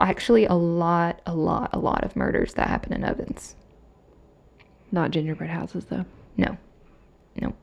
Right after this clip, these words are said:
Speaker 1: Sure.
Speaker 2: 'Cause those don't
Speaker 1: Sure
Speaker 2: really
Speaker 1: not. If
Speaker 2: exist.
Speaker 1: y'all know of one, let us know.
Speaker 2: Listen, and if you need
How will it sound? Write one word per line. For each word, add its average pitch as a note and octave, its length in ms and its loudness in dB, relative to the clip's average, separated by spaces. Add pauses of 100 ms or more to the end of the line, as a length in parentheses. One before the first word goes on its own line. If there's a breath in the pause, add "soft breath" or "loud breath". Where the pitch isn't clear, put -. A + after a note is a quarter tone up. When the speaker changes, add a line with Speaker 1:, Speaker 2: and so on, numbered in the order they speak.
(260)
Speaker 1:
Sure. - 200 -2
Speaker 2:
'Cause - 120 -8
those F3 200 0
don't - 140 0
Speaker 1:
Sure E2 100 -2
Speaker 2:
really - 100 0
Speaker 1:
not. - 160 0
If - 60 -6
Speaker 2:
exist. - 80 2
Speaker 1:
y'all A3 140 8
know G#3 160 10
of F3+ 80 4
one, F#3+ 180 2
let E3+ 120 4
us E3+ 160 -2
know. E3 220 2 (720 loud breath)
Speaker 2:
Listen, E3 400 8
and E3+ 100 8
if E3 160 6
you C4+ 200 10
need G#3 500 8